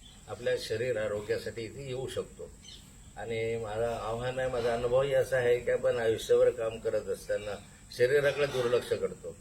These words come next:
आणि मग शरीर आपल्याला शेवटच्या पर्वामध्ये सारं हळूहळू शिकवून देतं की तू आयुष्यभर माझ्याकडे दुर्लक्ष केलं,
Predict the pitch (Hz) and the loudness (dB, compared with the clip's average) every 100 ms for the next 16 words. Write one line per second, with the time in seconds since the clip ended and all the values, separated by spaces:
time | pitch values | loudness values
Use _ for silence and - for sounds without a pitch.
0 | - - - - - - 123 131 143 - | -20 -20 -20 -20 -16 -6 -4 -2 -4 -2
1 | - 117 147 156 131 131 139 139 127 127 | 4 6 6 6 6 4 0 0 6 6
2 | 127 123 143 139 131 131 123 - - - | 6 4 4 4 4 2 2 -4 -14 -20
3 | - - 123 123 131 131 117 107 98 - | -18 -2 2 4 4 4 4 2 0 -10
4 | - - - 127 139 143 120 135 131 139 | -18 -20 -6 -2 2 4 4 6 4 2
5 | 147 143 147 139 123 117 113 117 120 120 | -2 -2 0 4 4 4 0 -2 2 4
6 | 113 104 120 117 113 110 110 110 107 104 | 4 2 2 2 2 0 0 0 -2 -2
7 | 98 110 - 127 143 107 98 | -2 -2 -4 -2 0 0 -2